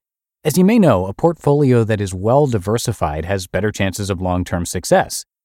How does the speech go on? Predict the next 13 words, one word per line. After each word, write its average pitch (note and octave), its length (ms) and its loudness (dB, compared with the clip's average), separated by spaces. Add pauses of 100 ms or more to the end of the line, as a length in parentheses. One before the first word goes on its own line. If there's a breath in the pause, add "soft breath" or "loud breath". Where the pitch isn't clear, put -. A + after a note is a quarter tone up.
(280)
It D3 120 -4
should G#3 160 0
contain E3+ 400 0
investments A2+ 500 0
in G2+ 220 -2
various A2 340 -2
asset G#2 400 -4
classes, D2 480 -14
and F2+ 140 -8
that F#2+ 100 0
includes F#2 380 -4
real C#3+ 200 -2
estate, - 360 -8